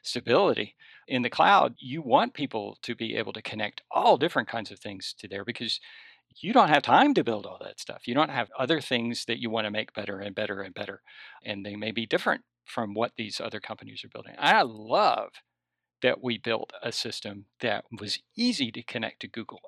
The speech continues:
A I. It was easy to connect to Amazon Lex. It was easy to connect to Azure and I B M Watson. And we've got lots of customers that are using all of those technologies,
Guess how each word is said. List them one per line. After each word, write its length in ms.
A 160
I. 260
It 60
was 280
easy 380
to 140
connect 380
to 80
Amazon 540
Lex. 320
It 100
was 300
easy 460
to 100
connect 480
to 200
Azure 460
and 160
I 160
B 160
M 80
Watson. 500
And 140
we've 260
got 240
lots 180
of 80
customers 520
that 160
are 20
using 300
all 260
of 60
those 220
technologies, 760